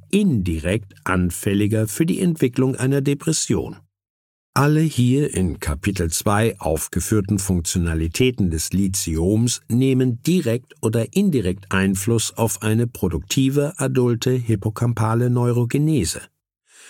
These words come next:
Damit hängt wiederum ein funktionsfähiges mentales Immunsystem zusammen,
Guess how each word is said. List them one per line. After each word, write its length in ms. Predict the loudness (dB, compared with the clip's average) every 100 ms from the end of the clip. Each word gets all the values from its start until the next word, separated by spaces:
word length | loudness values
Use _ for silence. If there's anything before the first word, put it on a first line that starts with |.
| -20 -16 -4
Damit 500 | 0 2 2 0 0
hängt 300 | 0 0 0
wiederum 440 | 2 4 2 0 0
ein 240 | 0 0
funktionsfähiges 1200 | -4 -6 -2 0 0 0 -2 0 2 2 0 0
mentales 720 | 0 -2 -2 0 0 0 -2
Immunsystem 960 | -2 0 2 0 0 -2 -2 0 0 0
zusammen, 480 | 0 0 2 2